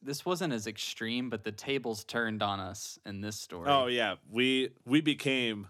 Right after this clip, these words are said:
Speaker 2: the rowdy teenagers. But we weren't really yelling at the screen. We were just laughing the whole, like, laughing hysterically
Speaker 1: We were
Speaker 2: because the
Speaker 1: having
Speaker 2: movie was
Speaker 1: really
Speaker 2: terrible.
Speaker 1: normal reactions to a horror film.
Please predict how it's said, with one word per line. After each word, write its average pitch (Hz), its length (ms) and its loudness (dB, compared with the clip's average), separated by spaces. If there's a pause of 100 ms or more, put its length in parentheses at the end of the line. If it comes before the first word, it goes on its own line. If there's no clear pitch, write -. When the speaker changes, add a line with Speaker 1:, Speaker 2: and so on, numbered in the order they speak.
Speaker 2:
the 120 100 2
rowdy 113 360 4
teenagers. 98 720 -2 (1040)
But 165 240 6
we 170 100 4
weren't 240 160 4
really 220 200 4
yelling 180 260 4
at 165 80 2
the 139 80 0
screen. 196 380 4
We 143 100 6
were 302 160 6
just - 240 2
laughing 95 640 2 (200)
the 123 140 6
whole, 170 260 4
like, 151 300 6 (380)
laughing 165 340 6
hysterically 135 960 2 (260)
Speaker 1:
We 165 140 2
were 214 100 6
Speaker 2:
because 196 200 6
the 131 60 6
Speaker 1:
having 131 60 2
Speaker 2:
movie 139 240 6
was 143 140 6
Speaker 1:
really 175 140 4
Speaker 2:
terrible. 127 220 6
Speaker 1:
normal 139 300 4
reactions 113 800 0
to 113 200 -4
a 104 40 -2
horror 104 300 -2
film. 82 400 -12